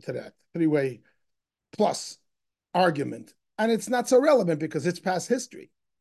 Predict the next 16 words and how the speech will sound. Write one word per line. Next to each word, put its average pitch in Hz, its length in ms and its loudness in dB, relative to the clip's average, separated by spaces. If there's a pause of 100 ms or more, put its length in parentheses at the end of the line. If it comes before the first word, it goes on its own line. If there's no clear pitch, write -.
(1000)
So 208 120 2
why 196 180 6
would 254 140 6
the 240 60 8
Rambam 214 420 2
come 247 220 4
in 175 60 4
a 151 60 4
book 240 160 2
of 247 100 2
Halacha 254 480 2 (320)
and 247 160 2
give 269 180 6
his 254 180 4
conclusive 269 440 -2
opinion? 277 460 2